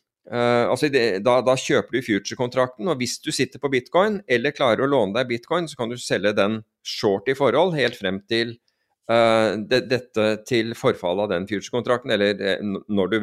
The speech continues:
vil egentlig i den perioden. Så jeg tror ikke på de som er mest bekymret for dette, at, eh, men jeg tror at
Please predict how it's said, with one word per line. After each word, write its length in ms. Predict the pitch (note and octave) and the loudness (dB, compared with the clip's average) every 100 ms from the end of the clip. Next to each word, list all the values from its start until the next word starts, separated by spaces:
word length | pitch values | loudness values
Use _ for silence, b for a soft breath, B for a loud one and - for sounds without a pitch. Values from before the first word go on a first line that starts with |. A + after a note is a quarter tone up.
| G#2 | 2
vil 160 | G#2 | 2
egentlig 380 | D#2+ F2 G2+ G2+ G2 G2 | -2 -4 -4 -2 -2 -4
i 80 | F#2 | -4
den 160 | E2+ F2+ | -6 -4
perioden. 480 | G2 F#2+ F2 G#2 A2 - B B B B | -2 -2 -4 -4 -8 -10 B B B B
Så 160 | D#3 | 4
jeg 320 | D3+ E3+ G3 G3 B B - | 4 6 4 0 B B -6
tror 400 | C#3 A#2+ B2 C#3 | -4 0 2 0
ikke 480 | C#3 F#3 F#3 F3 - | 0 2 2 0 -6
på 220 | - C3 C#3 D#3 C3+ | 2 6 6 4 0
de 160 | B2 B2 | -2 -2
som 380 | B2+ D3 D3 D3+ C#3+ - _ _ _ _ _ _ - | -2 0 0 0 -6 -10 _ _ _ _ _ _ 0
er 240 | B2+ C#3+ | 2 2
mest 400 | C#3 C3 - - | 2 0 -2 -6
bekymret 540 | C#3+ C#3 A2 G2 A2+ - | -6 -2 0 0 -2 -2
for 140 | C#3 | -2
dette, 180 | C#3 - | -2 0
at, 460 | G#3 F3+ C3 C3 - | 0 2 0 -2 -4
eh, 300 | C#3 B2+ B2+ | -4 -4 -2
men 160 | C#3 C#3 | 0 2
jeg 220 | D3+ D3 | 2 0
tror 340 | - A#2 A#2+ | -2 0 2
at 140 | D#3+ | 0